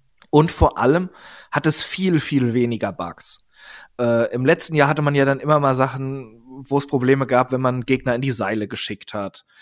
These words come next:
Oder, ähm, wenn man ihn irgendwie so ein bisschen umgedreht hat für einen bestimmten Move, dass, dass der da dann rumgespackt hat oder sogar in, im Ring so halb versunken ist, hatte ich alles. Das ist mir bislang nicht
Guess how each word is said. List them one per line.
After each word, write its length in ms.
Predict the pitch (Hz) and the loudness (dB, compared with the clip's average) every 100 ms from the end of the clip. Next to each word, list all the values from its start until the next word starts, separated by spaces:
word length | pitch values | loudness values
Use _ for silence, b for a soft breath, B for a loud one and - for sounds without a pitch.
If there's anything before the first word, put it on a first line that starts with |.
| B B B B | B B B B
Oder, 680 | - 123 123 120 120 113 110 | 0 2 4 6 6 4 2
ähm, 320 | 117 113 110 _ 120 | 0 -4 -8 _ -2
wenn 160 | 127 | 2
man 160 | 131 131 | 2 0
ihn 100 | 127 | -4
irgendwie 300 | 127 139 123 | 0 2 2
so 60 | |
ein 60 | 127 | 2
bisschen 220 | 131 147 | 2 0
umgedreht 720 | 143 175 170 143 127 131 131 | 4 4 4 0 4 4 4
hat 200 | 131 123 | 4 0
für 120 | - 127 | 0 -2
einen 140 | 120 | -2
bestimmten 480 | 117 - 131 - 131 | -6 -4 -4 -4 -4
Move, 300 | 123 127 123 - B B B B B - | 0 0 -2 -10 B B B B B -4
dass, 360 | 127 - 131 123 127 | -2 -2 -4 -6 -6
dass 160 | 131 - | -4 0
der 100 | 131 | 2
da 120 | 123 | 2
dann 180 | 127 131 | 2 2
rumgespackt 720 | 120 139 131 - 135 - 135 | 0 0 -4 2 2 2 -2
hat 160 | 131 | -2
oder 160 | 123 123 | 0 0
sogar 280 | 120 120 117 | 0 2 0
in, 360 | 123 117 127 - | -2 -10 -14 -4
im 120 | 139 | 0
Ring 260 | 135 156 151 | 2 4 4
so 160 | 135 | 2
halb 200 | 135 139 | 2 0
versunken 480 | 151 120 135 151 127 | 0 0 0 0 -6
ist, 160 | 123 - | -6 -4
hatte 100 | 131 | -4
ich 180 | - 117 | -6 -2
alles. 400 | 139 160 - _ _ b b b | -2 -2 -8 _ _ b b b
Das 140 | 131 | -6
ist 140 | 165 180 | -4 -2
mir 80 | 160 | 0
bislang 480 | 151 139 139 175 - | 0 0 0 -2 -8
nicht 640 | 131 120 127 151 - - | -4 0 4 2 2 -12